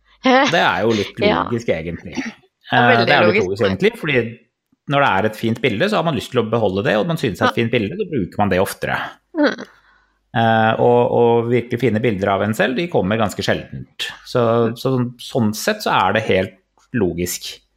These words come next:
Speaker 2: Eh,
Speaker 1: Litt upraktisk hvis det bildet er liksom fra tre år og ti kilo siden, da.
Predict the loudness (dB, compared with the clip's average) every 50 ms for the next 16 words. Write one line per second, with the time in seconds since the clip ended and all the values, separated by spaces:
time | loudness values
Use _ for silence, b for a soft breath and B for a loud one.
0 | _ B B B B B B B B B B B B B B B _ _ _ _
1 | 0 2 4 4 4 4 4 4 4 4 2 2 2 2 0 0 0 -2 -2 -2
2 | 0 -4 -4 -4 -4 -6 -4 -2 -4 -2 0 0 0 0 0 -2 -4 -6 -6 -6
3 | -2 -2 -4 -4 -2 -2 -2 0 0 0 -2 -2 -4 -6 -6 -6 -8 -8 -6 -6
4 | -6 -6 -6 -6 -6 -6 -6 -4 -2 -4 -4